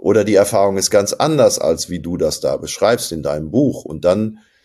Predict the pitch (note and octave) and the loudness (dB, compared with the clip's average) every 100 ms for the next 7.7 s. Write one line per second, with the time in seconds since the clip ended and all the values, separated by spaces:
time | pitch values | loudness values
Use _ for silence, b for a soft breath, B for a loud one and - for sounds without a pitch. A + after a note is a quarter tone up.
0 | b b _ _ _ _ _ _ _ F#2 | b b _ _ _ _ _ _ _ 0
1 | F#2+ F#2+ F#2+ - F2+ E2 - G2 B2 C#3+ | 0 2 0 2 2 2 2 0 0 0
2 | D#3 D#3 - _ _ D#2 G#2+ - F#2 F2+ | -4 -6 -18 _ _ 0 0 2 2 4
3 | G2 C#2+ G2 C#3 A#2+ - F2+ - _ _ | 4 2 0 2 0 -2 -8 -12 _ _
4 | _ _ _ - - F3 A#2+ G2+ - - | _ _ _ -12 0 2 4 2 -2 -6
5 | E2 D#2+ D2 - - F2 G2 A2 G2+ - | -4 -4 -10 -14 -8 -2 0 0 -4 -8
6 | - G#2+ G#2+ - F2 F2 - - - D2 | -2 0 0 -4 -8 -6 -2 -4 -6 -16
7 | - D2 - D#2+ C2 C2 | -8 -8 -6 -6 -8 -10